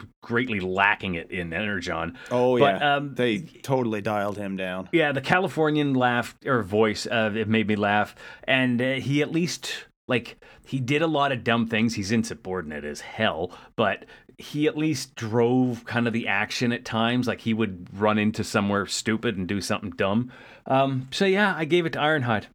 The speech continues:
Speaker 2: Yeah, but he's, he, he's definitely a back on the horse kind of guy. No matter all the setbacks he faces,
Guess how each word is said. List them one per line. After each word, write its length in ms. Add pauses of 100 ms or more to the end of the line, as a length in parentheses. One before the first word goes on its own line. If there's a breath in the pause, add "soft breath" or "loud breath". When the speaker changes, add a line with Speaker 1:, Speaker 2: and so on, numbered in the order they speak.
Speaker 2:
Yeah, 160
but 120
he's, 220
he, 220
he's 160
definitely 500
a 120 (180)
back 300
on 100
the 80
horse 240
kind 200
of 60
guy. 320 (220)
No 180
matter 380
all 280
the 120
setbacks 480
he 80
faces, 500